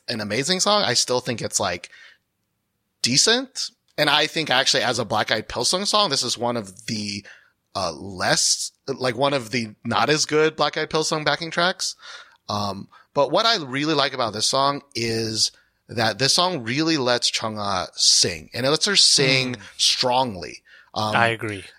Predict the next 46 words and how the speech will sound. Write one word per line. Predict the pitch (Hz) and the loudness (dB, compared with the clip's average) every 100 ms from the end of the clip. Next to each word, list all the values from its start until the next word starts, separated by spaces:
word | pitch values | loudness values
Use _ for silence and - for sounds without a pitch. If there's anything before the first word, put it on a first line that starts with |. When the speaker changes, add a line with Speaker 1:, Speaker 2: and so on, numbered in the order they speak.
| _ | _
Speaker 1:
And | 117 117 120 - _ _ _ _ | -6 -4 -4 -8 _ _ _ _
I | - 127 | 0 2
actually | 170 - 196 | 4 4 2
don't | 165 | 2
know | 143 135 | 2 2
if | 117 | 0
this | 120 | -2
podcast | - 110 - 113 - | 0 0 2 0 0
came | 107 101 | -4 -2
out | 110 87 | 0 -2
because | 101 113 107 101 - | -4 -4 -2 -2 -2
it, | 120 107 - | -6 -8 -4
we | 127 | -2
were | 127 | -2
talking | 113 113 123 | 0 0 -2
about | 117 107 | -2 0
Chung-ah's | - 113 107 | -2 -2 -4
Roller | 90 107 | -4 -4
Coaster, | 139 143 175 175 - - - | -2 -2 0 -2 -4 -14 -6
but | 131 123 | -2 -2
Speaker 2:
Mm-hmm. | - - | -4 -4
Speaker 1:
there's | 135 156 220 | 2 2 4
this, | 247 233 - | 4 2 2
like, | 143 - - - - _ _ _ | 0 -2 -14 -20 -20 _ _ _
she | - - - 170 | 0 4 6 6
sings | - - 180 214 | 4 4 4 2
in | 208 | 0
a | |
very | 131 131 | 2 2
specific | 151 - 156 143 127 113 | 2 0 0 0 -2 -2
way | 110 | -2
that | 107 | 0
I | 92 107 98 | -2 -4 -4
don't | - 104 131 - | -4 -4 -4 -6
like, | 90 95 117 | -2 0 0
and | 101 | -4
it | 90 | 2
shows | - 135 131 | 4 4 2
up | 131 - | -2 -2
randomly | 104 120 127 131 120 | -6 -4 -2 -2 -2
in | 98 | -2
Roller | 101 120 | -2 -2
Coaster | 143 147 | 0 0
where | 139 | 2
she's | - 123 | 2 0
like, | 117 | -2